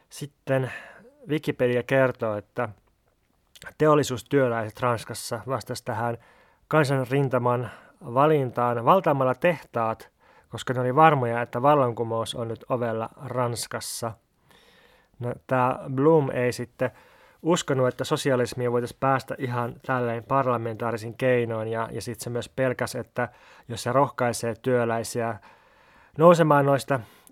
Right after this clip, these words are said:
vallatuista tehtaista sitten ihan varsinaiseen vallankumoukseen, niin, niin se sitten johtaisi armeijan väliintuloon ja verilöylyyn, niin kuin Pariisin kommunissa kävi tuhat kahdeksansataaseitsemänkymmentäyksi. Ja tosiaan kaksi miljoonaa työläistä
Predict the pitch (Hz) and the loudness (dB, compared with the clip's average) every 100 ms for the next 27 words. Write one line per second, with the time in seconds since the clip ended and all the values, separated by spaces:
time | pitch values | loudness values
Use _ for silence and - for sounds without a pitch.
0 | 226 139 151 139 127 123 - 143 131 123 | -2 4 4 4 0 -6 -2 -2 -2 -6
1 | 107 113 123 - 123 120 123 131 123 120 | -8 -8 -10 -6 -6 -2 0 0 0 -4
2 | 123 123 139 127 110 113 113 110 123 117 | -4 2 2 2 -2 -6 -6 -6 -8 -8
3 | 113 113 - _ _ - 117 104 113 117 | -8 -10 -14 _ _ -18 -14 -12 -12 -12
4 | - 117 120 117 117 117 135 127 127 117 | -10 -6 -6 -6 -8 -6 0 0 0 -4
5 | 110 120 120 110 110 110 110 110 110 - | -4 -2 -2 -4 -6 -6 -6 -8 -10 -16
6 | _ _ _ _ - 113 139 180 165 127 | _ _ _ _ -8 0 2 4 4 4
7 | 127 127 120 113 113 113 117 120 104 131 | 4 4 2 -2 -2 -6 -6 -8 -4 -2
8 | 127 127 117 113 - 139 131 113 113 - | 0 0 -4 -4 2 2 2 -2 -4 -8
9 | - 117 113 107 - 113 110 123 117 120 | -8 -6 -6 -8 -8 -10 -6 -4 -4 -6
10 | 110 - 113 - 117 - - - 120 113 | -12 -10 -10 -6 -8 -8 -16 -10 -10 -10
11 | - - _ _ _ _ _ _ _ _ | -16 -20 _ _ _ _ _ _ _ _
12 | _ 123 120 - _ _ _ _ _ _ | _ -10 -8 -10 _ _ _ _ _ _
13 | _ _ _ _ _ 143 143 165 135 185 | _ _ _ _ _ -6 2 4 4 2
14 | 190 160 151 135 131 127 - 160 135 120 | 0 0 2 4 2 0 4 4 6 2
15 | 120 - 120 | -2 -6 -8